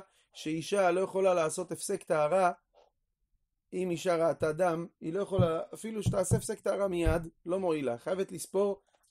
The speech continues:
ארבע ושבע, נכון? הארבע האלה, למה צריך לספור אותם? אם המחזור שלה נמשך ארבעה ימים, חמישה ימים, פשוט הדבר. אבל אם לא, למשל, אישה ראתה איזה ראייה חד פעמית,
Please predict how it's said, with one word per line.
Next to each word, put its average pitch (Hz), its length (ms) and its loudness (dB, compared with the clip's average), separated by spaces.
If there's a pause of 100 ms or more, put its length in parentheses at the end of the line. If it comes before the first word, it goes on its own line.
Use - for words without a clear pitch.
ארבע 190 300 4
ושבע, 160 400 -2
נכון? 185 380 -2 (440)
הארבע 208 420 6
האלה, 214 240 6
למה 220 180 0
צריך - 160 -8
לספור 175 300 0
אותם? 143 320 0 (540)
אם 302 140 2
המחזור 202 380 2
שלה 185 260 4
נמשך 175 340 -6
ארבעה 156 380 0
ימים, 156 200 -6
חמישה 147 360 -6
ימים, 160 160 -6
פשוט 262 360 -4
הדבר. 135 300 -2 (380)
אבל 190 200 2
אם 226 120 0
לא, 247 260 6 (380)
למשל, 220 400 2
אישה 226 280 4
ראתה 240 400 4
איזה 214 440 0
ראייה 233 460 4
חד 233 220 4
פעמית, 160 320 0